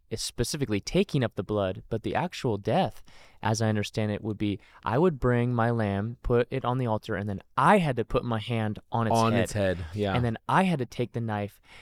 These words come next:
Speaker 1: and cut the throat.
Speaker 2: Imagine how much less sin we'd have and less, you know, transgressions we'd have if it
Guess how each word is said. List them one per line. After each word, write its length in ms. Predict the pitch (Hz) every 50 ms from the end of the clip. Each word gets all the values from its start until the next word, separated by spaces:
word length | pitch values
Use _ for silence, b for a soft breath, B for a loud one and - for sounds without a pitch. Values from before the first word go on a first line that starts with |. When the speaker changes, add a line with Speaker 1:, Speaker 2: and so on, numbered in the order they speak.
| B B B -
Speaker 1:
and 220 | - 120 120 120 -
cut 200 | - 123 - -
the 60 | 113
throat. 260 | - - 120 113 110
Speaker 2:
Imagine 320 | 123 131 139 151 143 151 139
how 100 | 139 139
much 160 | 127 117 101
less 300 | 107 104 117 123 120 -
sin 320 | - - 127 123 120 113
we'd 200 | 107 107 107 104
have 520 | - - - 101 92 87 82 90 107 110 107
and 160 | 107 95 95 98
less, 300 | 101 101 92 - - - -
you 180 | 160 127 120
know, 100 | 107 104
transgressions 760 | 95 - - 104 95 85 - 104 95 95 - - 107 98 87 95
we'd 120 | 98 87
have 280 | - 95 98 95 92 90
if 160 | 95 - - -
it 140 | 104 113 -